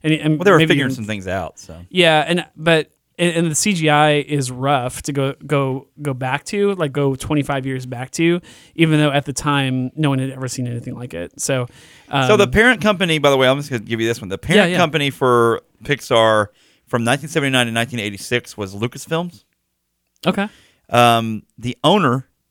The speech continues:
Speaker 2: of it, uh, when it had an owner, before it became just conglomerated into Disney, uh, from eighty-six to tw-, two thousand six was Steve Jobs.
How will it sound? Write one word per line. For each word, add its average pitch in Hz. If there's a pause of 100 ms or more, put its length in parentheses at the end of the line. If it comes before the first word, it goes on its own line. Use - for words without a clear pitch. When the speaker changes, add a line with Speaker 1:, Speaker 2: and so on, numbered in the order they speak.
(380)
Speaker 2:
of 127
it, 120 (720)
uh, 110
when 117
it 104
had 147
an 123
owner, 95
before 110
it 90
became 104
just -
conglomerated 107
into 107
Disney, 101 (800)
uh, 117
from 117
eighty-six 151
to -
tw-, -
two 156
thousand 151
six 101
was 110
Steve 107
Jobs. 101